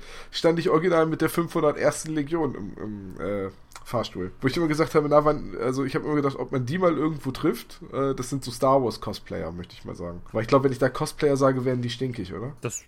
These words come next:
Speaker 2: weiß ich nicht, das musst du die fragen.
Speaker 1: Ist Cosplay nicht immer nur mit japanischen angehauchten Kostümen, so Anime, Manga und so?
Speaker 2: Bin ich ehrlich überfragt. Zu meiner Schande muss ich das gestehen, ich bin halt, äh, so Tabletopper und, äh, Brettspieler und hab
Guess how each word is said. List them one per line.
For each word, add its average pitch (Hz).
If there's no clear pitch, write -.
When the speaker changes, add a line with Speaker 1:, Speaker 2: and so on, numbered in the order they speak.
Speaker 2:
weiß 117
ich 110
nicht, 104
das 110
musst 123
du 127
die 151
fragen. 104
Speaker 1:
Ist 127
Cosplay 170
nicht 147
immer 151
nur 147
mit 135
japanischen 165
angehauchten 151
Kostümen, 156
so 139
Anime, 135
Manga 147
und 151
so? 160
Speaker 2:
Bin 185
ich -
ehrlich 165
überfragt. 165
Zu -
meiner 151
Schande 165
muss 160
ich 165
das 143
gestehen, 143
ich 139
bin 143
halt, 147
äh, 123
so 127
Tabletopper 135
und, 120
äh, 120
Brettspieler 127
und 117
hab 123